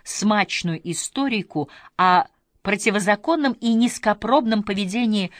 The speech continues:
производителей ещё за несколько месяцев до того, как бедная старая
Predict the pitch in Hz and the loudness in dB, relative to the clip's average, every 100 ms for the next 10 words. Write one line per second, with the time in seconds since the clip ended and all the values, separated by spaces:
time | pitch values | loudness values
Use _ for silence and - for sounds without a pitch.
0 | - _ 190 202 170 180 180 262 - 208 | -20 _ -2 0 2 2 2 -2 -2 -2
1 | 165 156 - - 214 - 247 220 214 208 | -2 -4 -18 -2 0 2 2 2 4 4
2 | 226 311 - 330 - 330 330 311 208 - | 4 2 0 -6 -2 -4 -4 -4 -4 -4
3 | 151 - 147 - _ _ 160 180 180 170 | -8 -8 -10 -10 _ _ -6 0 0 0
4 | 160 165 180 160 160 156 160 - - 165 | 0 -2 0 0 0 0 -2 -4 -4 0
5 | 151 143 143 | 0 0 -4